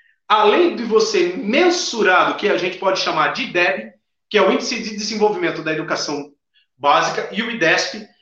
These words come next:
que é, no caso aqui do Estado de São Paulo, que é o Índice de Desenvolvimento do Estado de São Paulo, né, da Educação do Estado de São Paulo, quando você mensura, ou seja, você coloca ali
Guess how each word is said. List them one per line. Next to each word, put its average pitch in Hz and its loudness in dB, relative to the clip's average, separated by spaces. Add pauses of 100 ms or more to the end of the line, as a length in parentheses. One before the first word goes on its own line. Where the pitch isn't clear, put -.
(220)
que 180 0
é, 160 0
no 165 -2
caso 185 2
aqui 170 -2
do 160 -6
Estado 156 -2
de - -10
São 156 -4
Paulo, 165 2
que 165 -2
é - 0
o - 2
Índice 208 -4
de 175 -14
Desenvolvimento 156 -8
do - -20
Estado 143 -4
de - -16
São 143 -10
Paulo, 123 -6 (400)
né, 139 -2
da 156 0
Educação 160 -2
do 143 -8
Estado 139 -2
de - -6
São 120 -10
Paulo, 165 2 (460)
quando 277 2
você - -2 (380)
mensura, 214 0
ou 208 2
seja, 165 0
você 202 -4 (360)
coloca 180 2
ali 117 -4